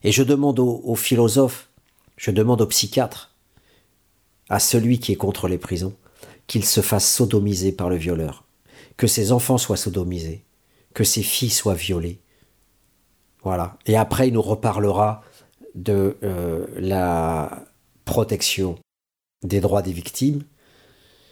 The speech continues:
euh, enfin des victimes, des prédateurs, mais cette fois-ci pensés comme victimes, euh, quand ils sont en prison, pour leur améliorer leur situation. On ne peut pas laisser en l'état des pédophiles et des violeurs.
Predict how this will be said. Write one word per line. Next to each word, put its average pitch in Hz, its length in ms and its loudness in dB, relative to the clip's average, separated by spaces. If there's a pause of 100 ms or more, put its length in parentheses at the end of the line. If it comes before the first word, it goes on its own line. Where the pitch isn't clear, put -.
(760)
euh, 90 320 -4
enfin 90 200 -2
des 82 140 -4
victimes, 80 380 -8 (120)
des 92 80 0
prédateurs, 104 640 0
mais 85 180 -8
cette - 200 -8
fois-ci 85 240 -8
pensés 98 280 -4
comme 85 160 -4
victimes, 110 480 -6 (640)
euh, - 60 -8
quand - 240 -4
ils 98 80 0
sont - 160 0
en 90 80 0
prison, 82 420 -2 (120)
pour 90 120 -8
leur 87 160 -2
améliorer 90 400 -2
leur 85 160 -4
situation. 82 540 -8 (640)
On 139 140 4
ne 131 120 4
peut 143 260 0
pas 156 460 -2
laisser 117 520 -2
en 107 100 2
l'état 104 420 0
des 104 140 -2
pédophiles 107 600 -2
et 101 120 2
des 98 100 4
violeurs. 90 460 0